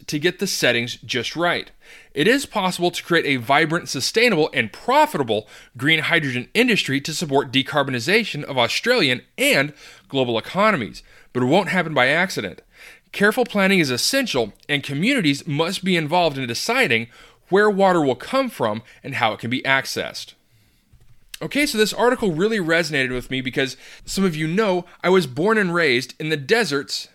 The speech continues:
of the southwestern United States. And so water was our most precious commodity. And it's also something I've talked about on the show several times, and that is electrolytic hydrogen needs to have good, clean water sources.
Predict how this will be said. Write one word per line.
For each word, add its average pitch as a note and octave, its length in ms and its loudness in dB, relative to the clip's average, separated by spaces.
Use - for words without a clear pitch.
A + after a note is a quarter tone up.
of D3 80 -12
the D3+ 80 -4
southwestern E3+ 640 0
United B2 340 0
States. - 580 -4
And E3 100 -6
so F3+ 160 0
water E3+ 600 0
was C#3+ 160 -2
our D#3 140 4
most D3+ 360 -2
precious G3 480 -2
commodity. D#3+ 600 -4
And E3+ 100 0
it's E3 220 -2
also B3 340 2
something F3 400 -4
I've B2+ 160 0
talked - 320 -6
about F3+ 140 2
on D3 120 -2
the C3+ 60 -2
show F#3+ 380 0
several C3 440 -2
times, C#3+ 500 -4
and D3 120 -6
that F3 120 4
is D#3+ 160 0
electrolytic F3+ 840 0
hydrogen C#3 640 -4
needs D3 280 -2
to G3 100 -4
have C#3+ 400 -2
good, F#3 340 2
clean D#3+ 400 -6
water F3+ 320 0
sources. - 540 -8